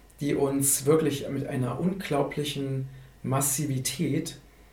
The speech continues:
als Realität verkauft wird und so, dass, äh, wirklich fast jeder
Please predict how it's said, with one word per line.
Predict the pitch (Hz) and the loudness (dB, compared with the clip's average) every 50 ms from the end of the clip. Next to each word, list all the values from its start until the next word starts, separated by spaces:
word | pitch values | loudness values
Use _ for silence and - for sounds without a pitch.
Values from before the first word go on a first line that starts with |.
| - - - - - - - - - | -20 -20 -20 -20 -20 -20 -20 -14 -8
als | - 127 127 - - | -4 -2 -2 0 2
Realität | 139 135 135 131 - 160 - | 2 2 2 0 0 -2 -2
verkauft | - - 123 127 - - 175 214 - 208 - - | -2 -4 -6 -6 -2 2 2 2 2 2 -2 -4
wird | 117 120 151 - - - - - - - - - - - - - - - - - - - - - - - - - - | -4 -2 -2 -4 -4 -8 -14 -20 -20 -20 -20 -20 -20 -20 -20 -20 -20 -20 -20 -20 -20 -20 -20 -20 -20 -16 -16 -10 -4
und | 139 139 147 151 - - - - - - - - - - - - - - - - | 2 4 4 4 4 2 -4 -6 -14 -20 -20 -20 -20 -20 -20 -20 -20 -20 -12 -2
so, | - 139 139 139 143 | 4 6 8 8 8
dass, | 135 135 139 139 139 - - - | 10 8 8 6 6 4 0 0
äh, | - 135 127 127 127 127 127 127 131 | 0 0 2 2 2 2 0 0 -2
wirklich | 131 147 147 147 143 - | -2 0 0 0 -2 0
fast | - 170 180 180 - - - | 2 4 4 4 4 2 0
jeder | 147 151 156 156 151 151 151 151 151 151 151 | 2 4 6 6 6 6 6 2 0 -2 -6